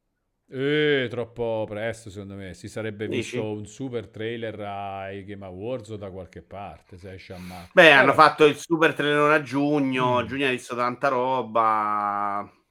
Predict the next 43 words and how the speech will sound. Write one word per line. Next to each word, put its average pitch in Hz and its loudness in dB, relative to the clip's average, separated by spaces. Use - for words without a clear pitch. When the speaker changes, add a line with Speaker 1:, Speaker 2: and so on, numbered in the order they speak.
Speaker 2:
No, 107 -6
secondo 123 -6
me 139 -4
stanno 123 -2
lì, 117 -8
lì 113 -10
per 117 -8
Speaker 1:
Va - -20
Speaker 2:
finirlo 139 -2
e - -8
Speaker 1:
bene, 107 -8
Speaker 2:
darci 131 -4
Speaker 1:
ri-, 160 -12
Speaker 2:
la 101 -8
data. 185 -4
Speaker 1:
rispondiamo 156 -6
anche 117 -10
alla 107 -6
domanda 104 -12
di 101 -14
Cibao, 85 -18
che 110 -14
giustamente 110 -12
Speaker 2:
Come 104 -8
no? 117 -10
Speaker 1:
è 110 -10
semplicissima. 104 -16
Meglio 131 -10
Gran 131 -10
Turismo 135 -8
o 117 -12
Forza 101 -14
Motorsport? 82 -20
Speaker 2:
Forza, 196 2
eh, 160 4
Gran 185 -2
Turismo 202 -4
sembra 147 0
il 143 -2
nonno 175 -2
di 143 -6
Forza 135 -6
Motorsport, - -12